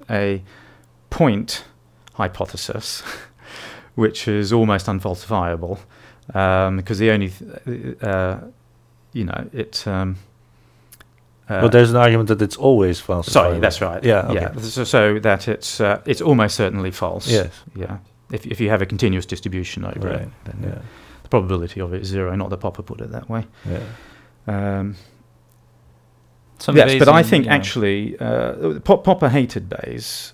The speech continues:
Speaker 1: um, but
Speaker 3: He
Speaker 1: he,
Speaker 3: did.
Speaker 1: he, he never, he never really engaged Popper with statistics,
Speaker 2: No.
Speaker 1: which is sort of funny 'cause he had this intense interest in probability.
Speaker 2: Right.
Speaker 1: Uh,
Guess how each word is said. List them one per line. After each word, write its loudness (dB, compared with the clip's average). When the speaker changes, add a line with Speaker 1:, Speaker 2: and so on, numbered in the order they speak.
Speaker 1:
um, -8
but 0
Speaker 3:
He 4
Speaker 1:
he, 6
Speaker 3:
did. -2
Speaker 1:
he, -2
he 0
never, 2
he -2
never 6
really 6
engaged 2
Popper 0
with -2
statistics, -10
Speaker 2:
No. 0
Speaker 1:
which -4
is -6
sort 2
of -2
funny 2
'cause -4
he -2
had 2
this -2
intense -2
interest -6
in -6
probability. -4
Speaker 2:
Right. -6
Speaker 1:
Uh, 0